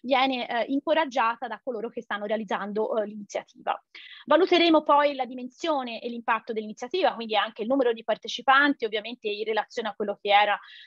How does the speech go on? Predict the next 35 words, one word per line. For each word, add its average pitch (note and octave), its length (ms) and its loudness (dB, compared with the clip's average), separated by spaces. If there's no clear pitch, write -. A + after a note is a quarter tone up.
l'obiettivo A3+ 520 0
atteso G#3+ 400 2
dell'intervento, G#3 1160 2
e F4 80 -2
andremo F#4+ 280 4
a C4 60 4
guardare G4 400 2
se D#4 300 -8
sono C#4+ 260 -12
state, C4+ 580 2
eh, A3+ 320 -4
mh, G3+ 440 -14
previste D#4+ 540 0
e G#3+ 60 0
applicate A3+ 600 0
delle A3 240 -8
strategie A#3+ 560 -6
di G#3 140 -18
valutazione A3 840 -2
che G#3+ 140 -4
riguardino G#3+ 560 0
sia, C4 320 2
diciamo, A3+ 320 0
il A3+ 60 -2
livello A3+ 300 2
di A3 100 -2
gradimento A3+ 760 -2
degli G#3+ 180 0
utenti G#3 360 -2
finali, C#4 500 2
ma A3 100 0
anche A3+ 260 -4
i, A3+ 460 -4
gli A3 80 0
apprendimenti, A3 880 -2